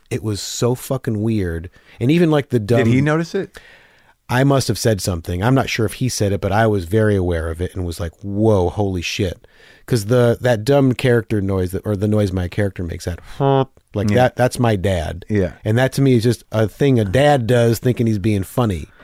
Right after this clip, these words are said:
Speaker 1: That's a noise. "Oh, hey, guy, kids, what's up?" Blah, blah, you know.
Speaker 2: Yeah.
Speaker 1: So, and it's weird because a lot of the humor on the show to me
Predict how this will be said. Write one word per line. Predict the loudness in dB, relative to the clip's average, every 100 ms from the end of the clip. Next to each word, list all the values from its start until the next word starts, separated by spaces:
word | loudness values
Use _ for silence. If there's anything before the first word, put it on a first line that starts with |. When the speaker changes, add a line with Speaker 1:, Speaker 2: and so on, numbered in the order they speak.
| -6 -2
Speaker 1:
That's | 2
a | 2
noise. | 4 4 2
"Oh, | 2 4 4
hey, | 2 2
guy, | 2 4 2
kids, | 0 2 2 4 2
what's | 0 2
up?" | 0
Blah, | 2 -2
blah, | 0 -2 0
you | 2
know. | 2
Speaker 2:
Yeah. | 0 -2 -10 -20 -20 -20 -20 -20 _
Speaker 1:
So, | -4 2 4 4 4 0
and | 0
it's | 0
weird | 2 2 4
because | 2 0 0
a | 0
lot | 0 2
of |
the | 0
humor | 0 0 2 2
on | 2
the | -2
show | 2 2 2
to | 0
me | 2 2 2 0